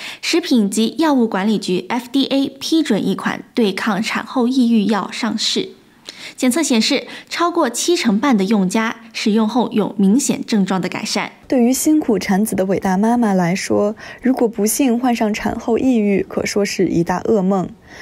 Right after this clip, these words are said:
Speaker 2: 但是现在对他们的治疗方案可以说是有了新希望。F D A刚批准一款专治产后抑郁的药物，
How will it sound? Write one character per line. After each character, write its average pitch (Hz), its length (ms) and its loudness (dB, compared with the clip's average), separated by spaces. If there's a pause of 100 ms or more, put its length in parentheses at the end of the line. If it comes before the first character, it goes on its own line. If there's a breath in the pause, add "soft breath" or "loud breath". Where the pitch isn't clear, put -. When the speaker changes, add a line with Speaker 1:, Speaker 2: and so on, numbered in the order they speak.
(160 loud breath)
Speaker 2:
但 285 120 2
是 269 120 2
现 254 280 0
在 226 280 0
对 220 160 0
他 277 220 -2
们 262 140 4
的 214 60 4
治 220 160 -2
疗 190 180 2
方 254 240 -2
案 214 280 0
可 - 160 -2
以 185 100 2
说 196 340 0
是 196 260 -2
有 170 120 -2
了 - 120 -8
新 214 240 0
希 226 220 0
望。 220 260 0 (540 loud breath)
F 254 220 -2
D 285 160 0
A 294 180 4
刚 311 240 -2
批 320 200 0
准 247 240 0
一 190 60 -4
款 - 260 -2
专 262 240 0
治 269 160 0
产 - 240 -4
后 202 240 -2
抑 220 160 0
郁 190 140 2
的 175 80 2
药 202 240 0
物， 175 280 0